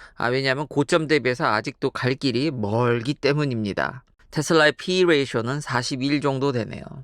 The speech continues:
계속 지난번에도 제가 얘기를 했듯이, 아, 가격 할인해서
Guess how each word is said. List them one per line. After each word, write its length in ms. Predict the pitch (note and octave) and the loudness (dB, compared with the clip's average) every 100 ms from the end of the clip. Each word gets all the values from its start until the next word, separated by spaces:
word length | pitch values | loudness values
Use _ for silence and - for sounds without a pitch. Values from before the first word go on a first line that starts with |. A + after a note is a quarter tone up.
| _ | _
계속 540 | - F#3 G3+ G3+ G3+ - | -2 0 4 4 4 0
지난번에도 960 | - E3+ G#3+ A3 G#3+ F#3 F#3 F3+ F#3 | 0 4 4 4 2 2 2 2 0
제가 240 | F3 F3 D#3 | 2 2 2
얘기를 280 | B2+ E3 | 2 0
했듯이, 680 | A#3 - F3+ C3 D3 F3+ A2+ - | -2 -2 -4 -2 -2 0 -2 -6
아, 120 | - - - - | -12 -12 -12 -12
가격 420 | - B2 D3 E3+ | -4 0 0 -2
할인해서 680 | F3+ G3+ G3+ G3 C#3+ B2 D3 | 0 0 2 0 0 0 -2